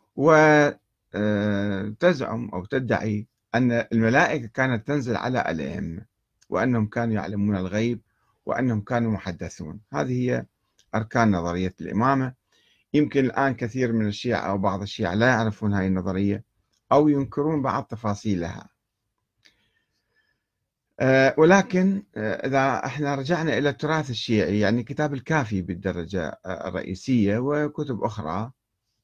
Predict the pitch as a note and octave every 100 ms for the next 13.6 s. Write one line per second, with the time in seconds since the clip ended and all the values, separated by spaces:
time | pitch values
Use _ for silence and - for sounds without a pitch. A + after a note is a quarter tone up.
0 | _ - E2 F#2 G2 E2+ F#2 F#2+ - -
1 | F2+ - A2 G#2+ - - D#2+ B1+ - _
2 | F2+ E2 - - - F#2+ G2 G2 E2+ D#2
3 | G2 F2+ - A2 G#2 G#2+ - D3 D3+ D3
4 | F3+ D3 C#3 - C3 B2 B2 A#2+ C#3 C#3+
5 | - B2+ - _ _ _ _ - A#2 C3
6 | A#2+ A#2 A#2 A2 G#2+ G#2+ G2+ F2+ F2+ E2
7 | C#2 E2+ - F#2 F#2 G2+ _ _ _ _
8 | _ _ C#3+ F#3+ D#3 C#3 - _ _ _
9 | _ _ _ _ _ _ _ - - A#2
10 | A2 G#2+ A2 A2+ A2 - F#2 F#2 D#2 _
11 | - F2+ F#2 F2+ F2 - A2 A2+ G#2+ G2
12 | F#2 E2+ F2+ F2 F2+ E2+ G2 C3 B2+ -
13 | B2 B2 A2+ B2 A#2+ A#2